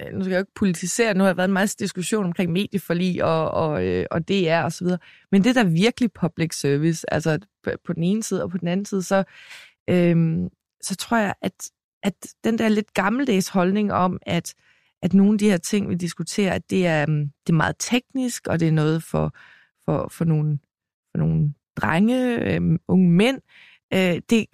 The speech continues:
det ændrer sig fuldstændig i de her år. Altså børn synes, det er,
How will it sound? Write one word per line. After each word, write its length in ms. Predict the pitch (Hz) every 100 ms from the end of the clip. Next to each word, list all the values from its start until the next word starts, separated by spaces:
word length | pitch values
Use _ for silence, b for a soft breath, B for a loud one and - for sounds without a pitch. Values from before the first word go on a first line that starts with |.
| -
det 80 | 220
ændrer 220 | 190 196
sig 180 | 190 175
fuldstændig 640 | - 180 175 165 156 -
i 40 | 170
de 200 | 160 160
her 80 | 156
år. 240 | - -
Altså 180 | - 170
børn 360 | 170 190 180 175
synes, 280 | - 170 -
det 140 | 175
er, 240 | - 160